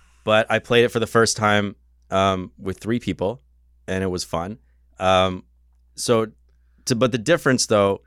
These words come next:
so there's, there are these cards you pick called the strategy cards at the beginning of the round, and they're the cards that you, give you, like, an, an action you can do that round, um, and, uh, like, that your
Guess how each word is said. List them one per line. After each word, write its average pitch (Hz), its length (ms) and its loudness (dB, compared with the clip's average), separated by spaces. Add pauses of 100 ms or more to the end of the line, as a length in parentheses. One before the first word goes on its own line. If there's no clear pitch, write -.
(580)
so 139 140 -2
there's, 131 220 2
there 131 160 2
are 143 40 4
these 135 260 -2
cards 143 480 0
you 131 100 -2
pick 120 320 0
called 110 200 0
the 92 40 -8
strategy 113 420 0
cards 98 340 0
at 98 100 -4
the 95 60 -10
beginning 101 320 -2
of 95 40 -4
the 95 80 0
round, 95 340 0
and 98 260 -8
they're 101 80 -4
the 98 100 -6
cards 104 300 0
that 101 160 -2
you, 95 300 -8 (500)
give 107 120 -4
you, 107 260 2
like, 95 220 -2
an, 95 140 -4
an 95 220 -4
action 101 560 -4 (760)
you 101 80 -6
can 104 140 -2
do 104 120 0
that 98 180 2
round, 98 400 -2 (240)
um, 92 360 -2 (840)
and, 98 220 -6
uh, 95 80 -6
like, 95 280 -10 (260)
that - 220 -4
your 104 300 0